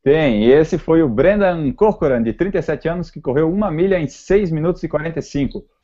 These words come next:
um ritmo de aproximadamente quatro minutos e doze por quilômetro. Isso até pode não parecer tão rápido, mas ele correu usando mais de onze quilos de vestimenta de bombeiro. O antigo recorde era de sete e cinquenta e oito e foi o segundo recorde de Brendan,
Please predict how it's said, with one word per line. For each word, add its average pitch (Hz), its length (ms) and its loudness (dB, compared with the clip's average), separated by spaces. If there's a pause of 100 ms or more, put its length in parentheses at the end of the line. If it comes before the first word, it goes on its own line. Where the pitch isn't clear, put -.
(120)
um 139 140 0
ritmo 185 380 2
de 156 80 2
aproximadamente 151 760 -2
quatro 160 300 -2
minutos 143 300 -6
e 135 40 -4
doze 131 300 0
por 143 220 -6
quilômetro. 120 500 0 (480)
Isso 165 600 2
até 175 580 4
pode 170 480 -2
não 165 180 -8
parecer 160 380 -6
tão 175 220 -12
rápido, 135 440 -10
mas 127 480 -6
ele 135 220 -6
correu 151 320 -4
usando 165 360 -6
mais 147 320 -6
de 147 80 -8
onze 175 240 -8
quilos 175 480 -4
de 147 200 -2
vestimenta 151 640 -6
de 143 100 -6
bombeiro. 143 540 -2 (340)
O 160 140 0
antigo 180 300 2
recorde 156 360 0
era 143 140 2
de - 80 -6
sete 139 180 -2
e - 40 -18
cinquenta 151 360 -6
e 156 40 -2
oito 180 280 2
e 180 40 -4
foi 175 160 -2
o 170 40 0
segundo 175 440 -2
recorde 170 420 0
de 151 80 -2
Brendan, 160 520 -2